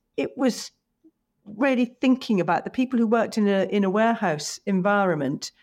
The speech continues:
and valuing them as people and how their jobs could be made better and more worthwhile and help them see progression routes. And that's, I think, what we're all interested, isn't it? It's making the world a, a better place.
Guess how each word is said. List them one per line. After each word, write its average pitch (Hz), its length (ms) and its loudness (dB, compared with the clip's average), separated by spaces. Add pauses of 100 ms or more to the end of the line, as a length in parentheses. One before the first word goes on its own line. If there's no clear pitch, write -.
(220)
and 208 200 4
valuing 220 520 2
them 202 120 0
as 190 120 -4
people 170 540 -4
and 180 120 -2
how 208 300 0
their 196 180 0
jobs 185 500 0
could 160 180 -8
be 180 100 0
made 175 360 -2
better 185 500 -2
and 175 120 -4
more 175 320 0
worthwhile 175 720 0
and 202 200 2
help 180 220 0
them 185 140 -4
see 185 180 -4
progression 185 580 -4
routes. 220 520 -4 (840)
And 220 140 6
that's, - 320 0
I 202 260 2 (340)
think, 208 160 0
what 196 140 0
we're 233 160 2
all 294 140 0
interested, 160 480 -6
isn't 208 240 0
it? 156 120 -6
It's 165 160 -6
making 190 360 -2
the 180 80 0
world 185 320 2
a, 175 200 0
a 180 80 -4
better 185 300 -2
place. - 560 -4